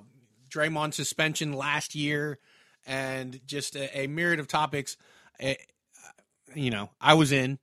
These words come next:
You should all go check it out. I hate plugging other podcasts on this podcast, but for Warriors fans, this is one you cannot miss. And one of the questions he was asked,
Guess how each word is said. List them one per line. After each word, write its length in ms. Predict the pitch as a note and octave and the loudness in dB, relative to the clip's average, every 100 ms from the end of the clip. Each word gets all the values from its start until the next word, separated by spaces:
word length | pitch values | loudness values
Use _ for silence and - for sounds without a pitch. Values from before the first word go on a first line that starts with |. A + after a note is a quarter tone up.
| _ _ _ | _ _ _
You 140 | C3 | -6
should 140 | B2+ C#3 | -4 -2
all 220 | D3 D3+ | 2 2
go 140 | D3 C#3 | 2 -2
check 280 | - C3 | -2 -4
it 60 | B2+ | -4
out. 260 | A#2+ A#2+ - _ _ - | -4 -4 -10 _ _ -10
I 80 | A2 | -2
hate 180 | D3 | -2
plugging 280 | - C#3 B2+ | 2 0 0
other 160 | B2 A#2+ | -2 -2
podcasts 520 | C3 B2 A#2 A#2 A#2 | -2 -4 -2 -4 -2
on 120 | A#2 | -4
this 100 | A#2+ | -6
podcast, 460 | - A#2 A#2 A2+ A2+ | -2 -2 0 -2 -2
but 180 | A#2 A2 | -4 -4
for 120 | B2 | -6
Warriors 420 | B2 C3+ C3+ B2 | 2 4 4 2
fans, 280 | - B2+ A2+ | -2 -2 -2
this 180 | B2+ A#2 | -4 -4
is 200 | B2+ G#2+ - - - - | -6 -10 -16 -20 -20 -2
one 200 | C#3+ C#3 | 2 2
you 100 | C3 | -2
cannot 500 | - D3+ C#3 B2+ B2+ | 0 2 2 0 -2
miss. 380 | A#2 A#2 - - _ _ _ _ - | -4 -4 -6 -12 _ _ _ _ -4
And 400 | B2+ C3 B2+ B2 | -2 0 -2 2
one 140 | E3 | 4
of 60 | F#3 | 4
the 60 | |
questions 560 | F3+ F#3 F3 - E3+ D3+ | 4 6 4 4 -2 0
he 100 | F3 | 0
was 160 | D#3 C#3 | 0 0
asked, 640 | D3 D#3+ D#3+ D#3 - - | 2 4 4 2 -2 -10